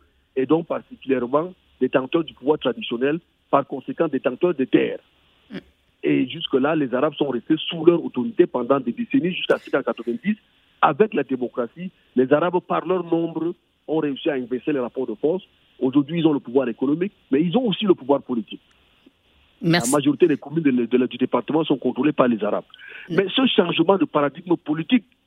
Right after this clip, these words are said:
Speaker 1: a des effets sur la perception que les communautés ont, non seulement des Arabes, mais également de l'État,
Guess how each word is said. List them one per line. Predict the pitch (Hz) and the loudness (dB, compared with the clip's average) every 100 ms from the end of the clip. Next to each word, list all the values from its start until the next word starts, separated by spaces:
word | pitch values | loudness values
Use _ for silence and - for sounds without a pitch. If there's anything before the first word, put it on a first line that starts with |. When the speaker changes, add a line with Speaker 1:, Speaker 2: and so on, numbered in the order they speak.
| _ _ _ _ - | _ _ _ _ -4
Speaker 1:
a | 220 | 0
des | 151 127 | 2 2
effets | 175 - 233 - | 2 2 -2 -2
sur | 190 156 | -6 -2
la | 135 | -2
perception | - 208 156 160 135 - 220 | -2 -6 -2 -4 -2 -4 -2
que | 190 | 2
les | 151 | 0
communautés | - 127 131 127 170 | 0 -2 0 2 2
ont, | 160 120 - _ _ | 2 -2 -10 _ _
non | 208 247 | -2 0
seulement | 226 160 160 175 | 2 2 2 0
des | 131 | 0
Arabes, | 123 165 147 _ _ _ | 0 0 -4 _ _ _
mais | 151 247 | 0 2
également | 190 143 135 160 | 2 0 0 0
de | 147 | 0
l'État, | 123 120 104 | -4 -4 -10